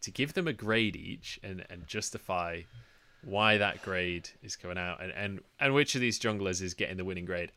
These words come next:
I feel like since the series went two zero F P X and Bo got two quadra kills, Bo is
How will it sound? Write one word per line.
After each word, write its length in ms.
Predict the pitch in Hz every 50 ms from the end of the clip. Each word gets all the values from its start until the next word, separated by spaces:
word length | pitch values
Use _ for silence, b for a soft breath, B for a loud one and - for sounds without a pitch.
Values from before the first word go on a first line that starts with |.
| - 147
I 80 | 151
feel 320 | - - - 226 233 226 220
like 280 | 214 208 190 - - -
since 440 | - - - 208 196 196 - - -
the 120 | - 160 160
series 540 | - - 170 165 170 190 202 202 185 -
went 200 | - - - -
two 260 | - - - 139 139 131
zero 440 | 113 107 123 147 151 139 127 131
F 140 | 123 - -
P 100 | - 104
X 320 | 107 - - - - - -
and 180 | 98 - - -
Bo 180 | 110 117 123
got 240 | 120 117 - - -
two 180 | - - 123 113
quadra 380 | - - 143 151 151 - 175
kills, 480 | - - 170 185 190 - - - - - B B B B B B B B B B B B _ -
Bo 160 | 160 151 156
is 180 | 156 143 123 -